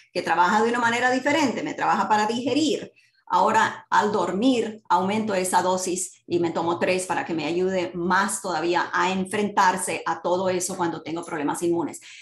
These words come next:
Cuando entendemos eso, eso quiere decir, si yo estoy pasando un, una infección del tipo que sea, donde sea que esté la infección,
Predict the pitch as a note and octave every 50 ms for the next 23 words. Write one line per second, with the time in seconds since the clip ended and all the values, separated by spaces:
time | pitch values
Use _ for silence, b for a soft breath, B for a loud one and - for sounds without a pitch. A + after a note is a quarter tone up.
0 | B B _ A#3 A3+ A3+ A3 A3+ C#4 A3+ A3 A3 C4+ E4+ G4 G4+ - E4 B3+ G#3+
1 | - A#3 G#3 G#3 C4 A#3 B3+ B3+ A3 G#3+ G#3 G#3 G#3+ G3 - F3+ - _ _ _
2 | - A3+ G#3+ A3 A3+ A#3 D#4+ C4 C4 C4 - B3+ B3 B3 B3 A#3+ A#3 - - -
3 | B3+ A#3+ A#3 A#3 A#3 A#3 B B B B B - A3+ A3 A3 A3 A3 G#3+ - -
4 | - A3+ G3 F3+ F3 E3+ G3+ G3 G3 G3 C4 A#3+ A3+ - D#4 D#4 - - A#3+ G3
5 | F3 - - - - - - A3 A3 A3 G#3+ F#3+ F3 E3+ D#3 D#3+ G3+ G3+ G3+ G#3
6 | G#3 G#3+ G#3 G3+ F#3+ - - - A3 A3+ B3 B3 B3 A3+ A3+ - A3 G#3+ A3 A3+
7 | A3+ G#3+ A3 A3 G#3+ - - A3+ G#3+ G3 E3 - - - B